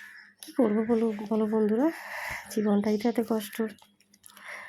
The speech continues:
আর গরমে দেখো সারা গায়ে যেন একদম দানা দানা মতন না র্যাশ উঠছে,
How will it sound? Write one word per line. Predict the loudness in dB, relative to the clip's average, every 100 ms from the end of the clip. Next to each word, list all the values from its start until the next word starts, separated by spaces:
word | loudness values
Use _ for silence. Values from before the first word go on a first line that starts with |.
| -14 -8 0
আর | 2
গরমে | 2 2 6 6
দেখো | 4 2 0
সারা | 0 2 2
গায়ে | 2 2 2 4
যেন | 4 4
একদম | 2 0 0 0 -2 -8 _ _ -8 0 4
দানা | 6 6
দানা | 6 6
মতন | 4 2 4
না |
র্যাশ | 4 4 0
উঠছে, | -6 -8 -6